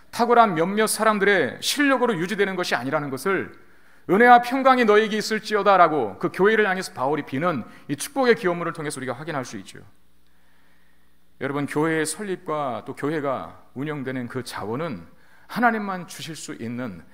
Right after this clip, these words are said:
은혜와 평강의 복으로만 가능하다는 사실 믿으시길 바랍니다. 하늘로서 부어지는 은혜와 평강의 복이 있어야 거기에 교회가 세워지고 세워진 교회가 유지될 수 있는 것입니다. 오늘날 교회에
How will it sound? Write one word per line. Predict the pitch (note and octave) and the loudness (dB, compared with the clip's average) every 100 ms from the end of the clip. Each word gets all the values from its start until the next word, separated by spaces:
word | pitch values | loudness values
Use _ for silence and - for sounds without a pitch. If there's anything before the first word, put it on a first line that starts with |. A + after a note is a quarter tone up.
| - - C3 | -20 -10 -6
은혜와 | E3 D#3+ D#3 | -2 -2 -4
평강의 | - A3+ G#3 F3 D#3+ | -8 -8 -6 -6 -8
복으로만 | A#2+ A2+ A2+ A#2 A2+ | -10 -10 -10 -10 -12
가능하다는 | - A2+ G#2+ G#2 G2 | -12 -10 -10 -12 -12
사실 | G2 A2 G#2 | -14 -14 -12
믿으시길 | A2 A#2 - G#2 | -12 -12 -14 -14
바랍니다. | F#2+ F2+ F2 E2+ D#2+ - - - - - - - - | -12 -12 -14 -18 -20 -20 -20 -20 -20 -20 -20 -20 -6
하늘로서 | - C#4+ C4+ C4 | 0 2 2 0
부어지는 | F3+ F#3+ F3+ F#3+ D3+ | -2 -4 -2 -4 -4
은혜와 | C#3+ D#3 D3 | -4 -4 -6
평강의 | - G3+ F#3+ F3 | -10 -8 -6 -6
복이 | D3 C#3 | -8 -6
있어야 | C3+ C#3+ F#3+ F#3+ G#3+ G#3+ - - - | -4 -2 4 4 4 2 -14 -20 -6
거기에 | C#3 D#3+ F3 | -2 0 0
교회가 | C#3+ D3 D3 | 0 0 -2
세워지고 | - F#3+ C#3+ C#3+ F#3+ F#3+ | -4 -8 -6 -8 -8 -8
세워진 | - - A#3+ G3+ G3 | -10 -4 -4 -4 -6
교회가 | C#3 D#3+ F3 G3 - - - - | -4 -2 -2 -2 -8 -20 -20 -16
유지될 | B2+ D3 C#3+ | -12 -8 -8
수 | C3+ B2 | -10 -12
있는 | F#2 G2+ | -14 -16
것입니다. | - G2+ F#2+ G2+ - - - - - - | -18 -20 -20 -20 -20 -20 -20 -20 -20 -10
오늘날 | C3 C#3 B2 | -8 -6 -6
교회에 | C3 A2+ B2 A2 F2 | -6 -6 -6 -8 -10